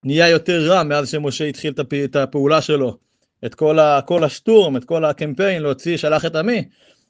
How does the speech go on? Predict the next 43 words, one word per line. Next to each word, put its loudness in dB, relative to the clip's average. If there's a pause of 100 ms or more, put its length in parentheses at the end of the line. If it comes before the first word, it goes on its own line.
(140)
אז 2
מה 4
אתה 2
אומר 2
את -2
זה, 0
הקדוש -4
ברוך -2
הוא? 2
הוא 2
יודע 4
את -6
זה. -12 (200)
"אולם 0
אני 0
אראה 0
לבר 0
על 2
פי 2
הכתוב, 0
אנוכי -4
אדוני -6
אלוהיך, -4 (600)
אשר 0
הוצאתיך -2
מארץ -6
מצרים." -6
וכל 0
המפרשים -2
הקשו -8
בזה, -2
"למה 0
לא 0
כתיב -6
אשר -4
בראתי -4
שמיים -6
וארץ?" -4
שזה -8
חידוש -4
יותר -2
מיציאת -6
מצרים. -14